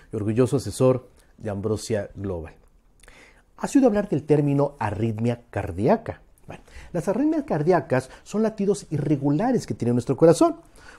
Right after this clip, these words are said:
Pueden ser demasiado rápidos o inclusive pueden ser demasiado lentos. Esta desincronicidad puede provocar que en algún momento el corazón se detenga,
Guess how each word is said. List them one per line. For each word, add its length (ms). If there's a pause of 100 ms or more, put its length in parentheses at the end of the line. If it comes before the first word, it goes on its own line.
Pueden 220
ser 180
demasiado 480
rápidos 680 (440)
o 100
inclusive 440
pueden 180
ser 160
demasiado 460
lentos. 500 (640)
Esta 180
desincronicidad 840
puede 240
provocar 500
que 80
en 100
algún 360
momento 400
el 80
corazón 320
se 100
detenga, 520